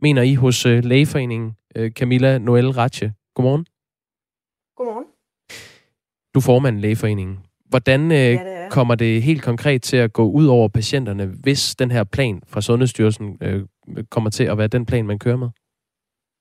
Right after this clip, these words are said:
Speaker 2: Jamen, psykiatrien har gennem en årrække faktisk været, øh, underprioriteret og, øh, været betydeligt udfordret af ikke at kunne have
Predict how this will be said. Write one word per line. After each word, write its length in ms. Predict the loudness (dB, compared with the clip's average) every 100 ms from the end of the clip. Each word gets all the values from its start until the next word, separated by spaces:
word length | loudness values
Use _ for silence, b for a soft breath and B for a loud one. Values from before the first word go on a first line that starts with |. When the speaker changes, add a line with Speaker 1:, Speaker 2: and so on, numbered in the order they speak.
| _ _ _ _ _ _ B B B B B B B -12
Speaker 2:
Jamen, 100 | -10
psykiatrien 680 | -6 0 0 0 -4 -4 -8
har 160 | -8
gennem 280 | -8 -8 -6
en 80 | -6
årrække 580 | -2 0 0 -2 -4 -6
faktisk 500 | -4 -4 -4 -10 -12
været, 420 | -6 -4 -2 -4 -8
øh, 120 | -10 -6
underprioriteret 1000 | -4 -4 -4 -4 -4 -4 -6 -6 -6 -8
og, 380 | -8 -8 -6 -6
øh, 160 | -6 -4
været 220 | -4 -4
betydeligt 480 | -8 -8 -6 -4 -4
udfordret 640 | -6 -6 -4 -4 -4 -6 -4
af 180 | -4 -6
ikke 400 | -6 -6 -4 -6
at 120 | -8
kunne 400 | -14 -12 -10 -10 -12 -16
have 360 | -20 -12 -6